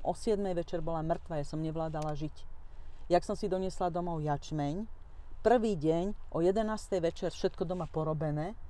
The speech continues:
nie, hovorím, idem si pustiť telku. O jednej som sa samu seba poslala spať, že teda ráno nebudeš vládať. Ráno som sa zobudila a bolo mi, bola som v pohode.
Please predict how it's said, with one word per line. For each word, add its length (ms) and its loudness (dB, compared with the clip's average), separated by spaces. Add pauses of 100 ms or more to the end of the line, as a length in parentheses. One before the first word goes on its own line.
(300)
nie, 160 0
hovorím, 240 0
idem 240 0
si 80 -6
pustiť 400 -4
telku. 400 4 (640)
O 80 10
jednej 240 8
som 240 -2
sa 80 4
samu 320 2
seba 240 0
poslala 480 2
spať, 480 0 (160)
že 160 -2
teda 160 2
ráno 240 4
nebudeš 400 -2
vládať. 480 0
Ráno 240 6
som 160 -2
sa 160 4
zobudila 720 4 (560)
a 160 0
bolo 160 8
mi, 140 4 (100)
bola 240 8
som 160 0
v 160 -2
pohode. 360 4